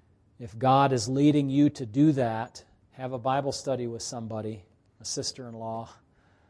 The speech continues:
you know, a son, a daughter, and you would like some support, please ask me,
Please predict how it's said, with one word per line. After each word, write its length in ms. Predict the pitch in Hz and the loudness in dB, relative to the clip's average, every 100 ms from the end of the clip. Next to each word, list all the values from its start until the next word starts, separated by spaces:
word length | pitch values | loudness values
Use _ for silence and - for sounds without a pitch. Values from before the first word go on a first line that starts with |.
| _ _ _ - | _ _ _ -16
you 80 | |
know, 340 | 120 113 110 95 _ _ | -8 -6 -6 -10 _ _
a 60 | - | -6
son, 340 | - 143 135 | 0 2 2
a 60 | 127 | 0
daughter, 580 | 113 123 123 123 120 - _ _ _ _ _ _ _ - | 2 4 4 4 0 -6 _ _ _ _ _ _ _ -10
and 200 | 123 120 | -4 2
you 140 | 135 | 2
would 80 | 131 | 4
like 200 | 131 127 | 4 2
some 200 | - 127 | 0 -6
support, 560 | - - - 139 117 - | -6 -6 0 2 0 -2
please 240 | 147 131 | -4 -2
ask 280 | 131 131 - | -4 -6 -8
me, 300 | 131 131 | -10 -12